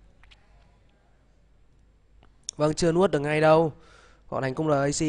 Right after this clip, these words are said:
các bạn thấy nó cứng như thế nào. Ăn từng con cung R một của đối phương. Đến điểm này thì số lượng quân của Hồng Anh đang có lại đông hơn so với Hồng Anh.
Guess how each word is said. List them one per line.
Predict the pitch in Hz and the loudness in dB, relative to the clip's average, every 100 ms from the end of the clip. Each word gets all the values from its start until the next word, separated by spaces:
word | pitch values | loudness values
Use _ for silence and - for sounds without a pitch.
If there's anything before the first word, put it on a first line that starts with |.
| 147 | -2
các | |
bạn | 156 156 | -4 -4
thấy | 139 | -4
nó | 147 147 | -4 -2
cứng | - 165 | -2 2
như | 196 | 4
thế | 170 | 4
nào. | 170 139 - - - - _ _ _ _ _ _ _ _ _ _ _ - 254 _ _ _ _ _ - | 2 -2 -10 -20 -20 -20 _ _ _ _ _ _ _ _ _ _ _ -20 -20 _ _ _ _ _ -12
Ăn | 160 160 | -10 -2
từng | 165 156 | -2 0
con | 160 | 0
cung | 165 165 | 0 2
R | 147 | 2
một | 143 139 | 0 -2
của | 127 | -4
đối | 135 | -4
phương. | 156 165 | 0 0
Đến | 151 175 | 2 0
điểm | 165 | 0
này | 151 143 | -2 -2
thì | 143 135 | -4 -4
số | - 151 156 | 0 2 6
lượng | 190 - | 6 6
quân | 180 170 | 2 4
của | 165 | 2
Hồng | 131 143 | 2 0
Anh | 156 | -2
đang | 156 | 0
có | 135 151 | 0 2
lại | 151 | 2
đông | 170 170 | 2 4
hơn | 160 | 4
so | 160 | 4
với | 151 | 4
Hồng | 160 | 4
Anh. | 156 | 2